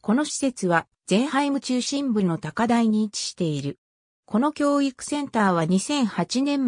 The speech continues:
末までに閉鎖され、その後完全に撤去される予定である。跡地には宿泊施設付きの新しい学習施設が建設される。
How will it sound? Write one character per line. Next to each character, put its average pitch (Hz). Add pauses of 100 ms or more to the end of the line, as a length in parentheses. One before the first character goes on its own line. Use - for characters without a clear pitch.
(120)
末 185
ま 185
で 160
に 156
閉 170
鎖 202
さ 170
れ、 156 (240)
そ 185
の 277
後 294
完 220
全 190
に 175
撤 240
去 254
さ 196
れ 196
る 170
予 156
定 185
で 175
あ 160
る。 123 (440)
跡 190
地 311
に 269
は 185
宿 -
泊 269
施 -
設 -
付 -
き -
の 208
新 269
し 285
い -
学 175
習 269
施 -
設 -
が 160 (240)
建 240
設 277
さ 208
れ 175
る。 151